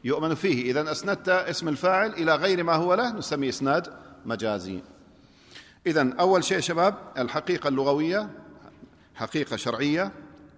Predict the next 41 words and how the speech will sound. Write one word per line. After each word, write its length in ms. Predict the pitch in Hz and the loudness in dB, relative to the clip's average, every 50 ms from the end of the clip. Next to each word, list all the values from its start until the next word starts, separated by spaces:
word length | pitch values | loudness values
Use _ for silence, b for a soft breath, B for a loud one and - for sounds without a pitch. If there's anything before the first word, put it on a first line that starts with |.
| - - - | -20 -10 -2
يعني 260 | 127 123 117 123 127 | 0 0 2 2 2
ما 280 | 123 127 127 123 123 - - - - - - - - | 2 2 2 0 0 -4 -8 -14 -18 -20 -20 -16 -12
هو 340 | 135 147 143 131 131 131 127 | -6 -2 0 2 0 0 0
من 180 | 131 127 131 - | -4 -6 -6 -6
الصلاة 400 | - 127 - - 156 151 151 135 | -10 -8 -6 -2 0 2 2 2
مثلًا، 380 | 123 117 - 123 117 139 165 - - - - - - - - - | 2 0 0 -2 -2 -4 -4 -8 -12 -18 -20 -20 -20 -18 -14 -12
الصلاة 320 | - - 131 135 139 135 | -8 -4 -2 -2 -2 -2
في، 380 | - 127 117 - 123 117 117 - - - - - | -2 -4 -6 -4 -4 -6 -6 -8 -12 -20 -16 -14
في 100 | - 131 | -12 -6
كلام 240 | - 143 143 139 131 | -2 0 2 2 2
النبي 180 | 131 127 123 | 2 2 0
صلى 160 | 117 - 127 113 | 0 0 -2 -2
الله 120 | - - | -2 0
عليه 120 | 139 131 | 0 0
وسلم، 220 | 123 123 120 127 123 | 0 0 -2 -2 -4
في 80 | 123 | -8
القرآن 280 | 120 - - 143 139 123 | -10 -8 -6 -4 -2 -2
الكريم، 360 | 117 - - 127 156 190 240 | -2 -2 -4 -4 -2 -4 -4
الصلاة 280 | - - - - 220 196 | -6 -6 -4 -4 -4 -4
الشرعية 460 | - - 196 175 175 190 151 123 107 - - B B B B B B B B B B B B | -4 -6 -6 -6 -4 -4 -6 -6 -8 -10 -16 B B B B B B B B B B B B
عند 260 | - 127 160 170 151 160 | -6 -4 -4 -2 0 0
أهل 220 | 147 156 156 156 | 0 2 0 0
اللغة 280 | 143 147 170 175 190 185 | 0 -2 -2 -2 0 0
لها 180 | 151 143 165 | 0 0 0
معنى 200 | 160 160 160 170 | -2 -2 -4 -4
آخر، 380 | 165 175 170 151 - - 139 135 - - - - - - - _ _ _ | -4 -4 -4 -4 -4 -4 -8 -10 -12 -18 -20 -20 -20 -20 -20 _ _ _
فنقول 540 | - 139 135 135 131 - 160 151 123 107 95 - B B B B | -4 -2 -2 -2 0 0 2 2 2 0 -2 -6 B B B B
حقيقة 440 | - 131 - 190 190 - 190 170 135 | -4 -2 0 0 0 0 0 -2 0
شرعية 380 | - 170 160 156 190 196 165 | 0 -2 0 0 0 0 2
أي 120 | 160 156 151 | 2 2 2
مع-، 180 | 180 190 175 | 4 2 2
معناها 540 | 170 165 170 165 156 139 175 214 214 180 170 | 2 -2 -4 -2 0 0 2 2 2 2 2
في 140 | - - 151 | 2 0 0
اللغ-، 240 | 156 180 202 - - | 2 2 0 0 0
في 120 | - 143 | -2 0
ال-، 260 | 135 131 127 123 113 | 0 2 0 0 -2
في 120 | - - 120 | -4 -4 -4
الشريعة، 600 | 123 - 147 151 180 196 170 185 175 208 220 190 | -2 0 0 2 2 2 0 0 -2 -4 -6 -6
في 100 | - 135 | -6 -6
الآية 300 | 120 120 165 175 147 - 131 | -2 0 0 0 0 0 -2
والحديث، 580 | 131 127 127 - 147 147 185 220 254 247 - | -4 -4 -4 -4 -2 0 0 0 0 -2 -6